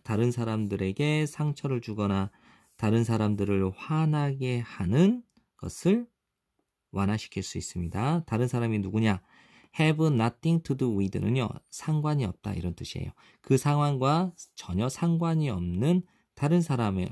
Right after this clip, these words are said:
다른 사람에게 상처를 주거나 화를, 화나-, 화를 나게, 화나게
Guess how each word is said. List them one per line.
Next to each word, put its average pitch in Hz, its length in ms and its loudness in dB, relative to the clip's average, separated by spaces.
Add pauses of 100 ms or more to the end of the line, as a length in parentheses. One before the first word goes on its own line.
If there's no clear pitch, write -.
다른 104 300 -2
사람에게 95 480 -4
상처를 147 500 -4
주거나 123 440 0 (380)
화를, 170 560 2 (1700)
화나-, 156 360 2
화를 180 340 2
나게, 131 480 0 (220)
화나게 160 680 0